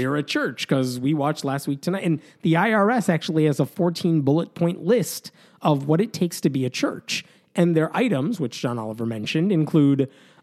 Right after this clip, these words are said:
um, a dis-, a recognized form of worship, dis-, a formal code of doctrine and discipline, literature,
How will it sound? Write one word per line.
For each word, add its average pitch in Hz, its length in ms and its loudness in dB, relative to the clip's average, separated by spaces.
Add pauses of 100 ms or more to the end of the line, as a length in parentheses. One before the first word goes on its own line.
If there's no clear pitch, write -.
um, 131 320 0
a 160 100 2
dis-, 139 460 -4
a 156 80 4
recognized 151 800 -2
form 165 320 -2
of 180 160 -2
worship, - 580 -2 (480)
dis-, - 380 -2 (140)
a 151 180 2
formal 156 480 2
code 170 320 4
of 185 100 -2
doctrine 202 440 0
and 247 120 -2
discipline, 143 720 -2 (400)
literature, 156 920 0